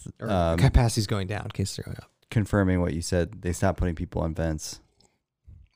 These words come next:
Speaker 1: Yeah, it's crazy.
Speaker 2: Scott Feller says, "But what is the ratio of cases to tested now versus back in March or so?"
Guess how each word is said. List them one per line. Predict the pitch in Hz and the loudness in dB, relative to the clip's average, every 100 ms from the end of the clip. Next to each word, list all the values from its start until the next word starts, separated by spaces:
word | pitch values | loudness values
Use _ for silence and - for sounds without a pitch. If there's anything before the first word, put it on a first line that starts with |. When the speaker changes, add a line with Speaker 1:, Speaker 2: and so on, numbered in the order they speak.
| _ _ _ _ _ _ _ _ - | _ _ _ _ _ _ _ _ -12
Speaker 1:
Yeah, | 104 113 113 104 | -4 0 0 -2
it's | - | -8
crazy. | - 101 104 95 - - - | -6 -4 -4 -6 -10 -20 -16
Speaker 2:
Scott | - 113 104 | 2 4 4
Feller | 107 104 98 95 95 | 4 4 4 4 0
says, | 92 - - - 98 98 98 98 101 - | -2 -8 -10 -6 -2 0 0 -2 -4 -2
"But | 101 | -2
what | 92 117 | 2 2
is | 120 110 | 2 2
the | |
ratio | 104 107 - 104 | 2 0 2 0
of | 92 | 0
cases | - 95 - 95 - | -2 -2 0 -4 -6
to | - | -6
tested | - 87 - 90 92 | -2 -2 -2 -6 -2
now | 90 90 | 0 0
versus | 90 85 - 87 | 0 -2 -4 -6
back | - 82 85 | 0 0 0
in | 87 | -2
March | 82 80 87 | 0 -2 -4
or | |
so?" | - 82 76 | -4 -2 -2